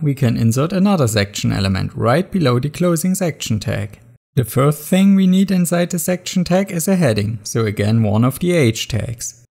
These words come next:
Because this time it is not the main heading of the page, but the heading of a section, we will not use the H one element, but the next lower level,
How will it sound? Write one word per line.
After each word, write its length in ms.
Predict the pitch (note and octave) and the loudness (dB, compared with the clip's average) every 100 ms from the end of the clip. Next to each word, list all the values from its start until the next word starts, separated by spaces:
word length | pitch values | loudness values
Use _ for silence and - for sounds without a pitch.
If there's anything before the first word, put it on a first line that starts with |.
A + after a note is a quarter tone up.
| - | -6
Because 440 | B2 A2 G#2 G2+ | -4 0 0 0
this 220 | - G#3+ - | -2 -4 -2
time 280 | A2+ G#2+ | -2 0
it 120 | F#2+ G#2+ | -2 -4
is 160 | G2+ | -2
not 260 | G#2+ C3 F#3+ | 0 0 0
the 80 | B2 | 0
main 300 | G#2+ D#3+ F#3 | 2 2 4
heading 280 | A2+ G#2+ | 4 2
of 200 | G2+ G2 | 0 0
the 80 | A2+ | -4
page, 440 | A2+ A2 D3+ - - | 0 0 0 -6 -4
but 160 | A2 G#2+ | -4 0
the 100 | G#2 | 0
heading 320 | A#2+ D3+ B2+ | 0 0 0
of 160 | G#2+ | 0
a 60 | G#2 | -2
section, 600 | - D#3 - - D#3+ G3 C#3+ | -2 -4 -4 0 0 0 0
we 160 | B2+ | 2
will 160 | A#2+ A2 | 4 4
not 300 | A#2 G3 E3 | 2 0 0
use 160 | E3+ | -2
the 160 | D#3+ G3 | 0 -2
H 240 | G#3+ G#3+ | -2 -2
one 220 | C3 A2 G2+ | 0 2 2
element, 440 | G2 G2 G#2 A2 - | 0 0 -2 -8 -6
but 160 | G#2 | -6
the 100 | A2 | -2
next 320 | C#3 F#3 - B2+ | -2 -2 -4 -2
lower 320 | A2+ G2+ F#2 | 0 2 0
level, 360 | F#2 G2+ G2+ | -2 -4 -8